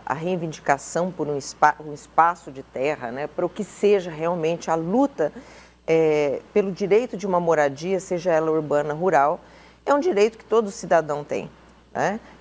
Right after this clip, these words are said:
E, e esse é um princípio constitucional, é um direito constitucional, o direito à moradia, o direito ao trabalho, o direito à produção agrícola. E há espaço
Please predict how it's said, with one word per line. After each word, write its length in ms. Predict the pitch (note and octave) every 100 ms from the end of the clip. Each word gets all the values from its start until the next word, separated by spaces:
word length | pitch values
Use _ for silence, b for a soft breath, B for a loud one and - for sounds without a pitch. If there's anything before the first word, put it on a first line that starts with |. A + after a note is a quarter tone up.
| -
E, 140 | D#3
e 80 | D#3+
esse 200 | D#3+ E3+
é 40 | F#3+
um 60 |
princípio 960 | G3+ A3 A3 G#3 - - B3 C4 - C4
constitucional, 1000 | - A3 A3+ A3+ - - F3+ E3 E3+ G3+
é 60 | G3
um 120 | G#3+
direito 520 | F3+ G3+ F3+ A3 A3+
constitucional, 500 | G#3 G#3 - E3 D3+
o 40 | F#3
direito 360 | F3+ F3 F3+
à 20 |
moradia, 680 | F3 F3 E3+ C#3+ B2+ D3+ F3
o 40 | D3+
direito 500 | D3 D3+ F3+ F3 D#3+
ao 180 | D#3 F#3
trabalho, 800 | - E3 D3+ C#3 D3 E3 C#3+ D3
o 60 |
direito 480 | D3 D#3 F3+ G3 F3 B B B
à 200 | - F#3+
produção 680 | G#3 G#3 G3 F#3 - F3+ E3+
agrícola. 500 | F3+ D#3 A#2+ - - B B B -
E 140 | A3+
há 180 | C4+ C4+
espaço 1200 | C#4+ - - - _ F3+ F3 G3 - - - C#3